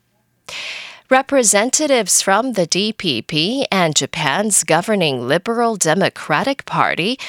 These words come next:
have held their first ever in-person talks in Taipei. The two-hour closed-door meeting was attended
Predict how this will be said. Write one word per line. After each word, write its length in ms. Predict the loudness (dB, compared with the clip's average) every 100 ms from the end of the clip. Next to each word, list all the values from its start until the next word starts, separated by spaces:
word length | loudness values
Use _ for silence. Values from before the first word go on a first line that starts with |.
| -14 -8
have 200 | 0 0
held 460 | 0 0 2 2 0 -4
their 240 | 0 0
first 560 | -2 -4 -2 0 0 0
ever 400 | 0 2 0 0 -4
in-person 840 | -6 -4 -8 -4 -2 0 0 -2
talks 580 | 0 2 4 2 0 -4
in 260 | 0 -2 0
Taipei. 720 | -2 0 0 0 2 2 2 -2 -8 _ -16 -10 -8 -8 -8 0
The 120 | 2
two-hour 840 | 4 2 2 2 2 2 2 2 0
closed-door 880 | -2 2 2 2 2 2 4 4 2
meeting 640 | 0 0 2 2 2 2
was 240 | 2 2
attended 720 | 2 0 0 0 0 0 -2